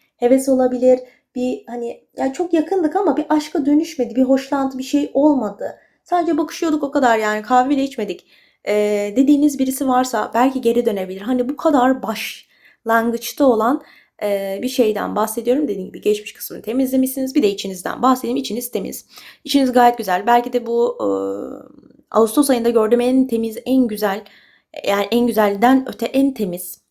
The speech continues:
hatta fincanlardan bir tane sizinki. Bakın etrafı o kadar temiz ki, o kadar aydınlık ki maşallah diyorum sizlere. Sadece burada bir olayınız var arkadaşlar.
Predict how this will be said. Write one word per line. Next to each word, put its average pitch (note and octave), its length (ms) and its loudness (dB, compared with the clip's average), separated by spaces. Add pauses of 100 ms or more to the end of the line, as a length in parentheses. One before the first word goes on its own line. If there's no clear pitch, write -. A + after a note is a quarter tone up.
hatta F#3+ 460 -8 (280)
fincanlardan A3+ 800 4
bir C4 100 -4
tane A#3+ 240 -2
sizinki. A3 340 -6
Bakın A#3+ 160 -2
etrafı A#3+ 380 0
o - 60 -6
kadar B3+ 320 2
temiz B3+ 240 -2
ki, G#3 60 -2
o G3+ 80 -8
kadar C4+ 320 2
aydınlık A3+ 460 -2
ki B3+ 80 0
maşallah G#3 640 -2
diyorum F#3+ 260 -4
sizlere. F#3 520 -6 (400)
Sadece D4+ 540 4
burada A#3+ 280 2
bir C4 200 4
olayınız G#3+ 520 0
var G3+ 100 0
arkadaşlar. G3 720 -6